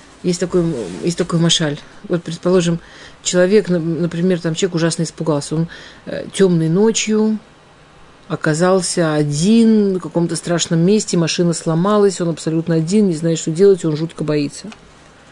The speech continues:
Он там, да, кричит на помощь, не знает, что делать, ужасно испугался. П-, что на самом деле его пугает? Э, место,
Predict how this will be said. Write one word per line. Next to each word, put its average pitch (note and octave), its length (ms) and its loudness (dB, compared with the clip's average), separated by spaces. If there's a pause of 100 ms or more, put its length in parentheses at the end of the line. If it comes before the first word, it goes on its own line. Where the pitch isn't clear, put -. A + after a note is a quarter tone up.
(380)
Он F#3 160 0
там, E3 160 -2
да, D#3 100 0
кричит F#3 640 0
на D#3+ 100 0
помощь, F#3+ 380 2
не - 40 -10
знает, D#3+ 200 0
что - 100 -6
делать, E3+ 200 2
ужасно E3 260 -2
испугался. D#3+ 520 -6 (1900)
П-, E3 200 0
что - 340 2
на A3+ 100 4
самом G3 400 2
деле E3+ 240 2
его E3 120 2
пугает? D#3+ 480 -2 (240)
Э, E2 340 -6
место, A3+ 720 4